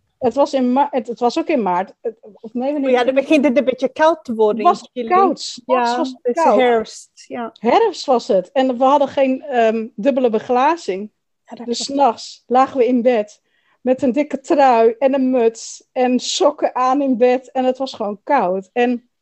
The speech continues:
Speaker 1: het mooie van deze reis was dat ik toen eigenlijk, ehm, doordat we zo dicht bij de familie waren,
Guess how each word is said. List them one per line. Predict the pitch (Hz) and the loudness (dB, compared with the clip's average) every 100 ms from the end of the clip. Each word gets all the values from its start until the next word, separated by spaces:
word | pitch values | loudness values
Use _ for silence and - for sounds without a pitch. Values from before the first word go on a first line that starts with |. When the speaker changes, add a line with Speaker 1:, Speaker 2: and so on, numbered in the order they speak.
| _ | _
Speaker 1:
het | 160 - | -18 -10
mooie | 180 208 269 294 | -2 2 4 2
van | 277 190 | -2 -6
deze | 196 269 285 | -2 -2 -2
reis | 202 202 277 - | -4 -2 -4 -6
was | 160 214 - | -10 -10 -14
dat | - | -18
ik | 180 165 _ | -18 -18 _
toen | - 294 233 254 | -2 0 -2 -4
eigenlijk, | 202 294 427 - 403 453 _ - _ | -2 -2 -2 -4 -4 -6 _ -20 _
ehm, | - 196 196 202 196 196 - | -6 -4 -4 -6 -8 -10 -4
doordat | 240 226 277 | -2 0 -2
we | 262 | -4
zo | - 196 | -6 -6
dicht | 269 269 | -6 -4
bij | 233 | -6
de | 202 | -6
familie | 185 190 202 262 294 | -8 -6 -2 -2 0
waren, | 262 254 311 466 | 0 -2 -2 -6